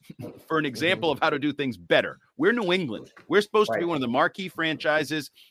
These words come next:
Speaker 1: the most stable franchises under Robert Kraft. As he says, he's never picked this high in the draft, which again is, is true, and that's great.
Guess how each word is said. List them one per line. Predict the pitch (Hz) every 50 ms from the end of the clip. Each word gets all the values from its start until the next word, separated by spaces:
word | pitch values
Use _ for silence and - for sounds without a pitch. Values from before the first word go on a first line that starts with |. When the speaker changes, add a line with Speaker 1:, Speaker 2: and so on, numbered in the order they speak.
| _ -
Speaker 1:
the | 139
most | 143 127 - - -
stable | - - 175 165 190 175 202 190
franchises | - - 180 175 170 160 - 175 165 165 165 151 156 165 156 - - _ _ _ _
under | - 147 143 139
Robert | 131 151 156 151 151 -
Kraft. | - 151 143 147 151 -
As | 123 101 -
he | 180 185 147
says, | - 170 165 165 160 156 - - _ _ _ _ _ -
he's | 202 165 127
never | 139 165 180 165 156
picked | - - 175 170 - - 151
this | 160 147 -
high | 151 147 151
in | 151 151 147
the | 143 123
draft, | 113 143 143 143 143 143 139 - _ _ _ _ _ _ _ -
which | 160 170 -
again | 180 156 139 240 254 220 180
is, | 151 127 - - - _ _ _ - - _ _ _ _ _ _ _ _ _ - - _ _ _ _ _ -
is | 143 - -
true, | - - 147 147 170 220 277 -
and | - 117
that's | 123 151 - -
great. | - 170 220 208 123 101 -